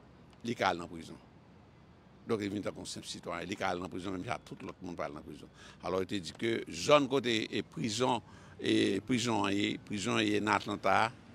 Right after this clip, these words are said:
ou bien dans, et Fulton County, eh bien, zone ça, c'est une zone qui a barricadé. Et à partir de jeudi, à soir même, il a barricadé le net pour empêcher la circulation, justement parce que c'est la président,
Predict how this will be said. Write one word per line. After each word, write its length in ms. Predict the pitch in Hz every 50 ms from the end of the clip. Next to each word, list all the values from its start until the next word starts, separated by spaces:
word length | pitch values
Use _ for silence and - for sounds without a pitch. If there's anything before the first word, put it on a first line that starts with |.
| - -
ou 100 | - 107
bien 140 | 101 104 101
dans, 320 | 95 95 92 92 92 - - -
et 140 | - 101 85
Fulton 380 | - - 120 104 - - 104 95
County, 400 | - 110 101 - - - 104 104 104 - - - - - - - - - -
eh 100 | 101 101
bien, 220 | 101 131 - -
zone 260 | 117 127 120 113 104
ça, 260 | - - 123 113 110 101
c'est 100 | - -
une 80 | 120 110
zone 120 | 104 95 -
qui 80 | -
a 40 | -
barricadé. 720 | 90 82 - 117 117 117 95 - 104 92 92 101 123 147 - - - - - - - - - - -
Et 480 | - - 98 101 98 98 95 104 107 - -
à 100 | - 101
partir 340 | - 104 104 - - 127 113
de 120 | 95 104
jeudi, 360 | 98 92 135 123 98 - 104 95
à 120 | 92 98
soir 320 | - - - 127 107 95
même, 260 | 101 117 127 127 110 - - - - - - -
il 40 | -
a 20 | -
barricadé 600 | 80 85 113 113 110 101 - - 110 101 107 104
le 60 | 101
net 120 | 107 107 - -
pour 140 | - - 98
empêcher 260 | 98 - 107 - -
la 60 | 107
circulation, 560 | - - - - 113 101 95 90 - - 113 107
justement 300 | 98 - - 110 98 95
parce 120 | 87 -
que 60 | -
c'est 160 | 92 - 104
la 100 | 92 90
président, 300 | 87 - 90 85 - 104